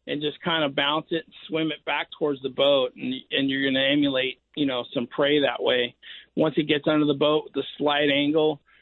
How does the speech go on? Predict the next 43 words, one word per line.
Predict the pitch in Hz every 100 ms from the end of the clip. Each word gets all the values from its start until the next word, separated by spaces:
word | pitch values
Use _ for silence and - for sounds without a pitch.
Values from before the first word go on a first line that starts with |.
| _
you | -
know, | 123
reel | 131 147 143
it | 143
up | 151
and | -
repeat | 139 139 143 147
the | 131
process. | - 139 139 139 143 131 -
And, | 123 123 - _ -
and, | 135 135
you |
know, | 131 127 127 127
uh, | 131 123 123
hopefully, | 127 202 285 - 160 147 165 147
if | 139
you're | 160
on | 156 147
grounds | 151 160 147 151
like | 135 -
we've | 160
been | 160 156
fishing, | - 175 175 185 185 - - - _
you | - 151
don't | 147 139
get | 156 147
it |
very | 139 143 135 -
far. | 151 143
You've | 131 127 _ _
actually | - 156 160 151
been, | 143 147 139
uh, | 135 120 110 131 _ -
two | 220 208
or | 175
three | - 185 170
bounces | 156 160 165 143 135
and | 139
you | 139
got | 139 123
a |
lingcod | 131 147 143 127
on. | 123 120